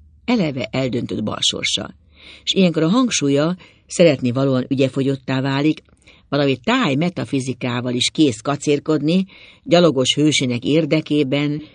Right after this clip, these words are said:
s mintha már a képes beszéd köveit emelgetné. S mindez ráadásul ahelyett, hogy megbolygatná az író mesteri egyensúlyát. Csak még jobban hitelesíti azt a komoly arcú,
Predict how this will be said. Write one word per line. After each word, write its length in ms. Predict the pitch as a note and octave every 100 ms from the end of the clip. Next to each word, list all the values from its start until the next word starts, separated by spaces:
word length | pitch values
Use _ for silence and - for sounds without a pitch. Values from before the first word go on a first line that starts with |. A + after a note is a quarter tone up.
| _
s 100 | -
mintha 240 | F#3+ F3+ E3
már 160 | E3
a 80 | D#3+
képes 440 | E3 D#4+ - D3
beszéd 400 | C3+ F3 F#3 C#3
köveit 500 | - G3+ D#3+ C#3+ C#3+ -
emelgetné. 880 | D#3+ B2 A2 G#2 G#2+ G#2+ A2 - - _ _ _ _ _
S 100 | -
mindez 300 | F#4 D4 D3
ráadásul 480 | G3 E3 C#3+ C#3 -
ahelyett, 680 | E3 C3 C3 C#3 A#3+ - - _ _ _
hogy 200 | - D#3
megbolygatná 1080 | D3 E4 G#3+ D3 D#3 C3 C3+ - C#3+ F3+ G#3+ -
az 180 | B2+ D3+
író 220 | G#3+ C3+
mesteri 400 | D#3+ F3+ C3+ A#2+
egyensúlyát. 840 | B2 B2 C3+ - G#2+ A#2 - - _ - -
Csak 160 | - C#3+
még 140 | A3 E4+
jobban 300 | C#4 C#3 C3
hitelesíti 760 | F3+ G3 B2+ C#3 B2 G#2 D3+ F3+ -
azt 160 | - -
a 60 |
komoly 340 | A2 C4+ A#3 F#3
arcú, 500 | D#3 C#3 - B2+